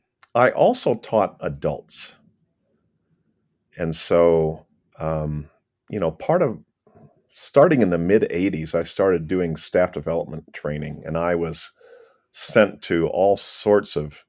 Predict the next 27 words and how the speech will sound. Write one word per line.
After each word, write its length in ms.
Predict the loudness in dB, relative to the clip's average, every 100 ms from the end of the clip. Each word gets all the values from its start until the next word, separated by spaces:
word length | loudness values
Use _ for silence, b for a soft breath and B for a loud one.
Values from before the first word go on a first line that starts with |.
| b b b b b _ -6
of 260 | -4 -4
trainings 480 | 0 2 2 2 0
where 160 | -2 2
I 160 | 2
learned 420 | 2 2 0 0
how 300 | -2 -4 -4
to 120 | -4 -10
teach 580 | -10 -6 -6 -8 -12 -4
cooperative 520 | 2 4 2 -4 -2
learning 640 | 2 2 2 0 -2 -4
and 360 | -6 -8 -10 -12
choice 440 | -6 -4 -4 -6
theory 640 | -4 -2 -2 -4 -6 -8 -10 -10
and, 380 | -10 -10 -12 -16 _ _ _ _ _ _ _ -14
um, 480 | -10 -10 -12 -16 -20 _ _ _ 0
other 200 | 2 0
classes 540 | 2 2 2 0 -6
d-, 240 | -8 -14 -14 -2
dealt 200 | 0 0
with 160 | -4 -4
equity. 640 | -4 -4 -6 -6 -6 -10 _ _ _ _
And 120 | -4 2
then 280 | 2 2 -4 _ 0
I 80 | 2
returned 640 | 2 -2 -2 -2 0 -2
and 180 | -4 -6
taught 340 | 0 2 2